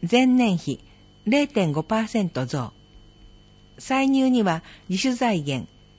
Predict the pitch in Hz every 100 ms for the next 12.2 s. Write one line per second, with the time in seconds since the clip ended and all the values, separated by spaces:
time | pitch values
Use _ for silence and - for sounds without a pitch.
0 | - 202 277 269 220 190 160 160 247 226
1 | 185 156 165 156 151 151 139 165 165 151
2 | 139 120 - - - - - - - -
3 | - - 190 - 262 254 240 196 127 123
4 | - - - - - 240 294 277 269 262
5 | 233 185 160 160 220 214 208 196 190 -
6 | 180 226 220 220 202 208 214 208 196 202
7 | 190 170 143 - - - - 240 220 220
8 | 254 202 - 135 123 113 - - - -
9 | - - - - - - - - - -
10 | - - - - - 208 247 247 254 240
11 | 220 - - 262 247 190 170 156 139 98
12 | 110 -